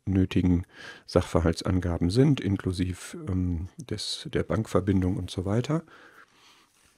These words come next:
Es gab dann der Vollständigkeit halber hier noch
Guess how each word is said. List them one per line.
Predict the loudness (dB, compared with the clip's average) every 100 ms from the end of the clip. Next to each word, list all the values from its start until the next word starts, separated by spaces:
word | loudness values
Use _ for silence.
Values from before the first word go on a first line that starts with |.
| _ _ _ _ _ _ _ -8
Es | 0
gab | 4 6
dann | 8 8 8
der | 6
Vollständigkeit | 4 2 2 0 0 0 2 4
halber | 4 4
hier | 4 4
noch | 2 -2